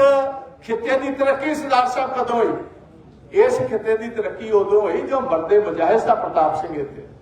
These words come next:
ਉੱਨੀ ਸੌ ਛਪੰਜਾ ਤੋਂ ਚੌਂਹਠ ਤੱਕ, ਡਾਕਟਰ ਮਨੋਹਰ ਸਿੰਘ ਗਿੱਲ ਇੱਥੇ ਸਨ, ਸਾਹਿਬ ਗੁਰਦਿਆਲ ਸਿੰਘ ਢਿੱਲੋਂ ਇੱਥੇ ਸਨ, ਸਾਹਿਬ ਬੂਟਾ ਸਿੰਘ ਜੀ ਇੱਥੇ ਸੀ।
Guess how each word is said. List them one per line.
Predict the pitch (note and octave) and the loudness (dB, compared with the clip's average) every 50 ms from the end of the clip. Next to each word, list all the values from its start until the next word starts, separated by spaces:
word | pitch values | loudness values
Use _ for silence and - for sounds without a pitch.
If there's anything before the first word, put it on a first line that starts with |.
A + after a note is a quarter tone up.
| - - - - - - - - - - - - | -20 -20 -20 -20 -20 -20 -20 -20 -20 -20 -16 -12
ਉੱਨੀ | D3+ D#3+ F3 E3+ | -8 -6 -6 -4
ਸੌ | E3+ E3+ E3+ E3 | -4 -4 -4 -6
ਛਪੰਜਾ | E3 - D#3 D#3 D3 D3+ E3 D#3+ | -6 -6 -4 -4 -4 0 0 0
ਤੋਂ | D#3+ D#3+ D3+ - - - - - - - | 0 0 -2 -8 -10 -12 -16 -20 -14 -4
ਚੌਂਹਠ | - - G3 F#3+ - - - | -2 2 2 2 2 0 -2
ਤੱਕ, | - - - - - - - - - - - - - - - - - - - - - | -4 -6 -6 -12 -14 -18 -20 -20 -20 -20 -20 -20 -20 -20 -20 -20 -20 -20 -20 -20 -10
ਡਾਕਟਰ | - - F3+ F3+ - - G#3+ - F3+ | 0 0 2 2 2 2 2 2 2
ਮਨੋਹਰ | F3 F3 G#3 B3+ B3+ - | 4 4 4 4 4 2
ਸਿੰਘ | - - A3 G#3 G3+ | 0 0 0 0 0
ਗਿੱਲ | - F3 E3+ - G3+ | 0 0 2 4 4
ਇੱਥੇ | G3 F#3+ - - G3+ | 2 2 0 -4 -6
ਸਨ, | F3+ - - D3 - - - - - - - - - - | -8 -8 -12 -16 -16 -18 -20 -20 -20 -20 -20 -20 -20 -16
ਸਾਹਿਬ | - - G3+ G#3 G#3 G3+ | -6 -2 0 0 0 0
ਗੁਰਦਿਆਲ | F#3+ F#3 F3+ F#3 F#3 F#3 G3 G#3 | -2 -4 -2 0 2 4 4 4
ਸਿੰਘ | G#3 - B3 B3 A#3+ A#3 - | 4 2 0 -4 -4 -4 0
ਢਿੱਲੋਂ | A3+ E3+ D3 D#3+ G3+ A3 | 0 0 2 4 6 6
ਇੱਥੇ | G#3 G#3 - A3 F#3+ | 4 4 2 -2 -6
ਸਨ, | - - - - - - - - - - - - - - - | -6 -6 -12 -14 -14 -18 -20 -20 -20 -20 -20 -20 -20 -20 -16
ਸਾਹਿਬ | - G3+ G3+ G#3+ - - F4 | -6 -2 2 2 2 2 0
ਬੂਟਾ | - - - A#3+ A#3+ A#3+ | -4 0 4 4 4 4
ਸਿੰਘ | - A#3+ A#3+ A#3+ B3 | 2 -4 -8 -8 -8
ਜੀ | A#3+ A#3+ A#3 G#3 | -6 0 2 2
ਇੱਥੇ | - - G3 F#3 E3+ | 2 2 -4 -6 -8
ਸੀ। | D3 - - | -8 -12 -14